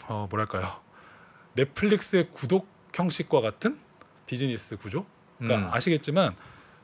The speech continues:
Speaker 1: 지금 그 우리 투자하시는 분들은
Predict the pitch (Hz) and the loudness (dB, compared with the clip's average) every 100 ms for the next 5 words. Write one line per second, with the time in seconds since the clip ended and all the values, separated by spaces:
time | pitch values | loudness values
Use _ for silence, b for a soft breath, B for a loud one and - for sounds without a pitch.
0 | B - 180 160 - - - - 127 120 | B -6 -4 -4 -6 -20 -20 -8 -4 -4
1 | 110 - - - 151 175 165 147 139 - | -6 -12 -18 -4 2 4 4 2 0 4
2 | 247 220 190 139 123 151 156 | 6 6 2 0 -2 -2 -2